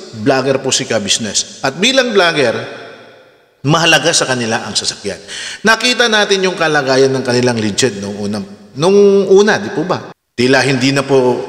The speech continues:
masyadong pwede sa matagalan at malayo ang biyahe. So si Ka-Business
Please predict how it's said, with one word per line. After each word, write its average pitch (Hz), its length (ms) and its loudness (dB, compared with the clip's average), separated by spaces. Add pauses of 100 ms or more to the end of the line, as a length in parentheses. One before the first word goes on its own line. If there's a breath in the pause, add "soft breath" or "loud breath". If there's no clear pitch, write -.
(200)
masyadong 127 560 2 (640)
pwede 139 300 2
sa 143 100 2
matagalan 131 640 0
at 123 160 -6
malayo 120 380 2
ang 127 100 0
biyahe. 147 380 0 (880)
So 226 160 2
si 233 160 0
Ka-Business 160 840 -2